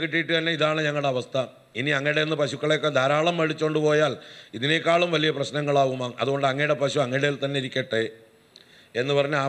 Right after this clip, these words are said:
ബ്രാഹ്മണർ ദേഷ്യപ്പെട്ട് രണ്ടുപേരും ദാനം സ്വീകരിക്കാതെ പോയി. അതിൻ്റെ ഫലമായിട്ട് ഞാൻ പിന്നീട് എൻ്റെ ദേഹത്യാഗം സംഭവിക്കുന്ന സമയത്ത്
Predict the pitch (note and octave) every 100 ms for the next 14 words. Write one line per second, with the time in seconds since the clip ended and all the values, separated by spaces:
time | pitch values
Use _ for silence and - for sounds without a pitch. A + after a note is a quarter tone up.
0 | C3+ B2 B2 C#3 C#3+ F3 A2 C3+ C3+ D3+
1 | D3 - E3 - - B2 C#3 C#3+ C#3+ F3
2 | F#3+ - - _ _ - B2 D3 D3 C3+
3 | C3+ D#3+ D#3 C3+ A#2+ A2+ A2 A2 A2 A2
4 | - _ _ _ - A#2 D3+ E3+ F3+ D#3+
5 | D#3+ E3 D#3+ D3+ F3+ F#3+ - - - -
6 | - B2+ D#3+ D3+ D3 E3 E3+ E3+ D3+ -
7 | B2 C#3+ D#3 C#3+ D#3 D#3+ D#3+ E3 D#3+ E3
8 | - - _ _ _ _ _ - C#3+ D3
9 | D#3 D3+ D#3 D#3 D3+ C#3+ D#3 D#3